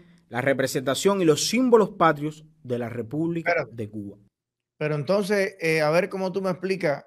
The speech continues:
Speaker 2: eh, ustedes tendrán un infiltrado tremendo ahí en el Ministerio de Deportes de Colombia. Bueno, ustedes, Colombia ahora mismo, Colombia, Venezuela,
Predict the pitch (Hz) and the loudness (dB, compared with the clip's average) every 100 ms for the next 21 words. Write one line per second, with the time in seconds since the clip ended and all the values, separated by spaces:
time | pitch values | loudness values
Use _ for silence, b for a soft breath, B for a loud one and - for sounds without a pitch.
0 | _ 139 139 135 131 - 127 143 170 214 | _ -6 -4 -4 -6 -8 -6 -2 0 2
1 | 196 190 226 233 185 160 139 165 185 165 | 2 2 0 0 0 0 2 2 4 2
2 | 156 175 170 175 180 160 151 143 165 165 | 0 2 4 4 2 -2 0 2 2 4
3 | 143 165 160 165 143 185 170 160 156 123 | 2 2 2 2 2 2 2 2 0 -2
4 | 139 165 160 _ - 151 156 190 196 185 | 0 0 -2 _ -6 -2 0 4 6 6
5 | 185 208 190 160 147 160 208 185 165 160 | 4 2 2 0 0 2 4 4 2 2
6 | 147 175 180 135 113 | -2 4 4 4 0